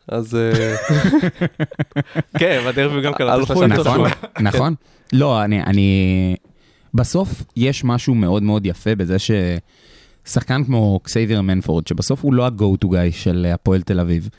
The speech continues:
Speaker 3: בשני המשחקים הגדולים שלהם השבוע, נתן... מה זה נתן בראש? הוא היה, הוא היה אדיר. אה, הופיע במאני טיים. באמת, הופיע שם, הוא היה שם בשביל זה.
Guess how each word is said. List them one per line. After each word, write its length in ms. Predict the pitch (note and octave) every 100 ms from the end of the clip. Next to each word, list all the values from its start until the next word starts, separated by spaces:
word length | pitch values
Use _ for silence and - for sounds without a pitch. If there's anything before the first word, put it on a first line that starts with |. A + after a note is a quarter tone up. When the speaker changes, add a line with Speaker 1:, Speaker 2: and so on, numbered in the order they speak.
| _ _ _ _ _ -
Speaker 3:
בשני 680 | G2+ F#2 F#2+ F2+ - A#2
המשחקים 640 | C3+ D3 C#3+ - G#2 A2 A2+
הגדולים 460 | G#2+ G2 F#2 F2+
שלהם 340 | F#2 F#2+ F2+ F2+
השבוע, 460 | - F#2+ F2 F2+ F2+
נתן... 680 | F2+ F#2+ - G2 G2 A2 A#2+ _ _ _ -
מה 100 | A#2+
זה 60 | F3
נתן 320 | E3+ A#2+ G#2
בראש? 360 | G2+ F2+ F2
הוא 100 | -
היה, 100 | F2 A2 -
הוא 100 | F#2
היה 140 | A#2+
אדיר. 360 | A2 A#2+ B2 D#2 _ _ _
אה, 60 | B2 D3
הופיע 420 | - - - F3
במאני 420 | D#3 B2+ C3 C#3+
טיים. 260 | C3+ F#2+ E2 - _ _ -
באמת, 460 | A2 F#2 G#2+ C#3+ -
הופיע 420 | D#2+ - C#3+ C3
שם, 180 | - F2
הוא 100 | F2
היה 260 | G2 A2 C3
שם 200 | - G2
בשביל 280 | F#2+ G2+ F#2+
זה. 140 | B2